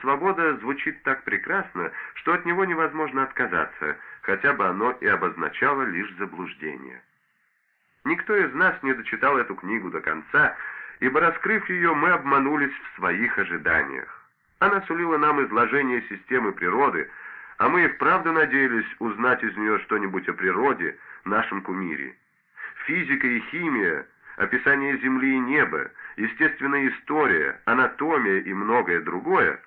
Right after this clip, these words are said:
с давних пор и до последнего дня указывали нам на великолепие мира. И мы, конечно, хотели узнать как частное, так и более общее о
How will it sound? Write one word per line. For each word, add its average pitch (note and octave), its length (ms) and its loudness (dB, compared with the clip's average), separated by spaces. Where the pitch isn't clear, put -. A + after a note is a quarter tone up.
с F#2 120 -8
давних F3+ 500 2
пор E3+ 260 2
и - 20 2
до C3+ 100 2
последнего B2 680 0
дня D#3+ 520 0
указывали D#3+ 560 0
нам D#3 340 2
на G#2+ 60 2
великолепие D3 720 2
мира. F2+ 500 -4
И G2 120 -2
мы, A2 160 4
конечно, A#2+ 580 0
хотели C#3+ 380 2
узнать A2 460 2
как F2 260 0
частное, D#2 760 -2
так C#3+ 180 2
и E3+ 60 2
более E3+ 480 4
общее G2+ 800 0
о G2 120 2